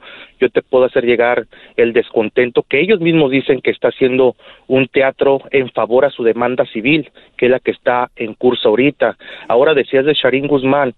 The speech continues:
Charín Guzmán se ostenta ante los medios de comunicación. Yo lo escuché, eh, eh, que lo que declaraba con Adela Micha, y son mentiras. Él jamás fue un brazo político de la iglesia. Él únicamente apoyó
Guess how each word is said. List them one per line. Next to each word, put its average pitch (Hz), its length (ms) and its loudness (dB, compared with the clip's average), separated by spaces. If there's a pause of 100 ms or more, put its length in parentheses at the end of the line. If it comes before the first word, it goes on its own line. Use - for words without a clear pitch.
(280)
Charín 135 320 0
Guzmán 151 480 0
se 135 80 2
ostenta 139 500 -2
ante 127 180 -6
los 110 140 -6
medios 123 240 2
de 123 100 0
comunicación. 113 640 0
Yo 123 160 2
lo 170 100 2
escuché, - 480 -2
eh, - 760 -4
eh, 104 380 0 (180)
que 123 100 0
lo 120 140 2
que 113 100 0
declaraba 117 480 0
con 113 160 -8
Adela 113 240 0
Micha, 127 340 -2
y 127 120 -2
son 135 240 -2
mentiras. 127 580 0
Él 139 160 2
jamás 131 440 -4
fue 139 100 -2
un 135 120 -2
brazo 131 300 -2
político 120 640 -2
de 113 120 0
la 104 80 -4
iglesia. 113 500 -4 (400)
Él 143 280 0
únicamente 143 840 0
apoyó 123 640 0